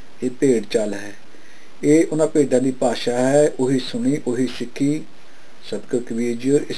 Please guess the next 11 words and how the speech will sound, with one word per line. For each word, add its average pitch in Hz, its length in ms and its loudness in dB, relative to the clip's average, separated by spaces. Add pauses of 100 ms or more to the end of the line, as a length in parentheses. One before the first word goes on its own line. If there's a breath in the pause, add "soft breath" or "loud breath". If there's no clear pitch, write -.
ਦੀ 131 120 -2 (160)
ਉਦਾਹਰਣ 123 380 0 (120)
ਇਉਂ 139 200 -2
ਦਿੰਦੇ 127 300 2
ਨੇ, 143 320 0 (500)
"ਕਬੀਰ 120 560 2
ਠਾਕਰ 127 400 -2
ਪੂਜੇ 127 340 0
ਮੋਲੇ, 120 480 2
ਮਨ 127 260 -2
ਹਟ 120 120 -6